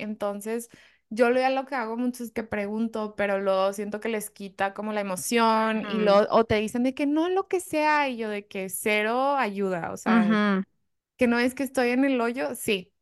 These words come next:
Speaker 2: Ujú. <laughs> Y aparte de lo de los regalos, a ti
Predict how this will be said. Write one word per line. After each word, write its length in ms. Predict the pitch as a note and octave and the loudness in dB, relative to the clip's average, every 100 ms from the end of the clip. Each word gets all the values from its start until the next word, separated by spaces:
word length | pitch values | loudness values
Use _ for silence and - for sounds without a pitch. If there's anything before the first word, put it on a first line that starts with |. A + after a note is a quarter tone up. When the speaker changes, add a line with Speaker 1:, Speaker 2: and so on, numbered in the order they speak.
| - | 0
Speaker 2:
Ujú. 380 | A#3 G#3 G3+ F#3+ G3+ - - - - | 2 2 0 -2 -8 -14 -18 -2 2
<laughs> 180 | C4 - - - - - | 2 -2 -14 -12 -14 0
Y 120 | A#3+ | 2
aparte 520 | A3+ G#3+ A3+ G#3+ G#3 A#3 | 4 2 0 2 4 6
de 520 | A#3+ B3 B3 A#3 G#3+ | 8 8 8 6 4
lo 140 | A3 | 4
de 100 | A3 A3 | 6 6
los 140 | G#3 | 6
regalos, 760 | G3+ G3 F#3+ F#3+ G3+ A3+ A3+ - _ _ _ - | 4 4 4 4 2 2 -2 -6 _ _ _ -2
a 140 | G#3+ G#3 | 0 0
ti 800 | - G#3+ G#3 G#3+ A3 A3+ A3 | 0 2 4 4 4 4 0